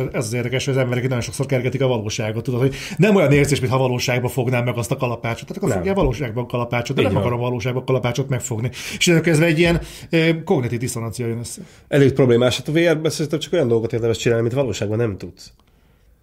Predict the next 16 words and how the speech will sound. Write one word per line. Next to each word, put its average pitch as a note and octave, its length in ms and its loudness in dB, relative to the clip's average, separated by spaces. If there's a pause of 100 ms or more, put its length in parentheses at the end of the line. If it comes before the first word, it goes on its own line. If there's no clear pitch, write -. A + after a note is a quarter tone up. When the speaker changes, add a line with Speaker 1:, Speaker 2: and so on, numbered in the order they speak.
(1040)
Speaker 2:
De B2 80 2
hát B2+ 140 2
persze B2+ 280 0
vannak, A#2 220 0
akik G#2+ 180 -4
valóságban A2 420 -2
nem G2+ 100 -2
tudnak G#2+ 220 -2
cicit - 280 -12
fogni. A2 340 -10 (140)
Szegények. A2+ 580 0
Nekik F3 340 4
jó, F3+ 220 6
persze D#3 260 4
kéne C#3+ 260 6
a C3+ 80 6